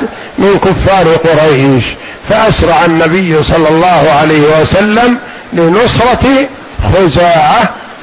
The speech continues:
وحصل الفتح العظيم،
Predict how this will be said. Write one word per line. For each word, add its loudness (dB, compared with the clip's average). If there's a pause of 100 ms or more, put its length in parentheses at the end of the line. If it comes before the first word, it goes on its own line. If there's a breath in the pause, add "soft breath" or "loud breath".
(140)
وحصل 0 (500)
الفتح 2 (140)
العظيم، 2